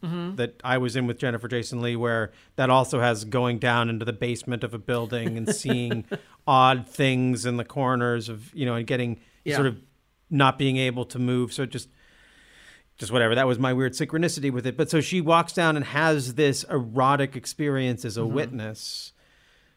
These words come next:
Speaker 2: that she doesn't know she's a witness to a potential murderer and his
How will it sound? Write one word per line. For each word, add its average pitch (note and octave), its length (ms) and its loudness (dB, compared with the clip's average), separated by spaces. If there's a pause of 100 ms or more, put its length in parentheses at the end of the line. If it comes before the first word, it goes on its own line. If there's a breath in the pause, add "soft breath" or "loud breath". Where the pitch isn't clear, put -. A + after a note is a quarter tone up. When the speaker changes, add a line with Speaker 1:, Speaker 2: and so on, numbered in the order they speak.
(680 soft breath)
Speaker 2:
that C#3 220 0
she E3 160 -2
doesn't C#3 360 4
know B2+ 440 4
she's B2 240 -2
a A#2+ 60 2
witness A#2+ 440 -2
to A2+ 460 -4
a A#2 100 -4
potential B2 840 -2
murderer A#2+ 720 2
and G#2+ 380 -4
his A#2 260 -10